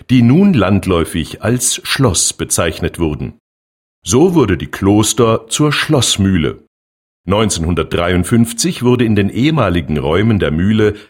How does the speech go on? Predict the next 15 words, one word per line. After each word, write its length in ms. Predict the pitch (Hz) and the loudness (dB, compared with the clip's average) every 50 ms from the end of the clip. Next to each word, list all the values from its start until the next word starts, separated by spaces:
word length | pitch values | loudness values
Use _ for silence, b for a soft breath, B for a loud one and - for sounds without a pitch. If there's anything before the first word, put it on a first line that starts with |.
| B | B
das 320 | - 127 139 - - - - | -2 0 0 0 -2 -4 -4
Café 580 | - 104 - - - 123 113 101 82 73 69 | -4 -4 -4 -2 0 2 2 2 2 0 -4
Schlossmühle 800 | - - - 95 92 90 - - - 90 90 92 90 87 87 82 | -6 -6 -4 -2 -2 0 0 -2 -2 0 0 2 2 2 0 0
eröffnet, 680 | - 85 95 - 101 95 - - 110 98 87 - - B B B B B | 0 -2 -2 -2 -2 -2 -2 -2 -2 -2 -2 -4 -8 B B B B B
das 180 | - 113 113 - | -2 -2 -2 0
Ihnen 320 | - 170 156 151 143 127 | 0 0 2 2 2 2
bis 260 | - 202 208 - - 139 | 0 0 -2 -2 0 0
heute 440 | 147 131 107 87 - 85 73 71 B B B B B | 0 0 0 -2 -2 -2 -2 -4 B B B B B
beispielsweise 760 | - 85 95 90 - - 90 82 - - 85 85 85 80 85 | -2 -2 -2 -2 -2 -2 -4 -4 -2 -2 -2 0 0 0 -2
ein 200 | 65 76 76 73 | -2 -2 -2 0
würziges 580 | 95 123 131 127 - - 85 67 65 64 - 78 | 0 0 0 -2 -4 -6 -6 -6 -4 -6 -4 -2
Mühlenbrot 800 | 85 107 120 131 123 117 107 85 85 90 98 101 101 101 - - | 0 0 2 2 2 2 2 2 2 2 2 2 0 -2 -4 -8
mit 260 | 82 - - - - | -8 -8 -8 -10 -12
traditionellen 720 | - - 80 85 90 - - 80 78 80 85 85 80 73 | -6 -6 -4 -4 -4 -4 -4 -4 -2 0 0 0 0 -2
Brotgewürzen 880 | 67 73 95 127 127 - - 104 98 107 98 98 - - - 92 85 | -2 0 0 0 0 -2 -4 -2 0 0 0 0 -2 -2 -2 -2 -2